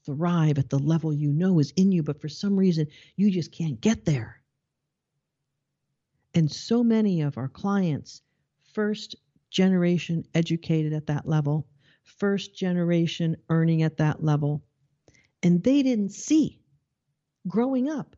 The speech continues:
what that level of success looks like. Again, not their fault.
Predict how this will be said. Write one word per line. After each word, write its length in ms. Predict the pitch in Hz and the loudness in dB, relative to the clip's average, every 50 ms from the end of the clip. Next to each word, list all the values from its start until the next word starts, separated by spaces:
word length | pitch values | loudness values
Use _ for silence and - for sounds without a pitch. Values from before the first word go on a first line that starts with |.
| _ _ _ _ _ _ _ | _ _ _ _ _ _ _
what 280 | - 190 220 247 - - | 0 2 2 2 0 -4
that 240 | - 247 247 - - | -6 -4 -4 -4 -2
level 320 | 190 190 190 180 185 185 | -2 -2 -2 -2 -2 -4
of 80 | 185 180 | -4 -6
success 600 | - - - 180 - - - 190 190 185 - - | -8 -10 -10 -10 -10 -6 -4 -4 -4 -4 -4 -4
looks 280 | 214 269 277 - - | -6 -6 -6 -6 -8
like. 320 | 285 233 180 - - - - _ _ _ _ _ _ _ _ _ _ _ _ _ _ _ _ _ _ _ _ _ _ _ _ _ _ _ _ _ _ _ _ _ _ _ 143 143 _ _ _ _ _ _ _ _ _ _ _ _ 139 _ _ _ _ _ _ _ _ _ _ _ _ _ _ _ _ _ _ _ _ _ _ - | -6 -6 -6 -8 -10 -20 -20 _ _ _ _ _ _ _ _ _ _ _ _ _ _ _ _ _ _ _ _ _ _ _ _ _ _ _ _ _ _ _ _ _ _ _ _ _ _ _ _ _ _ _ _ _ _ _ _ _ _ _ _ _ _ _ _ _ _ _ _ _ _ _ _ _ _ _ _ _ _ _ _ -4
Again, 320 | 233 226 - 330 302 208 - - - - | -4 0 0 2 0 0 -2 -4 -4 -2
not 200 | 226 285 311 - | -2 -2 0 0
their 100 | 294 269 | -2 -2
fault. 340 | - 269 294 359 320 - | 0 0 -2 -2 -2 -8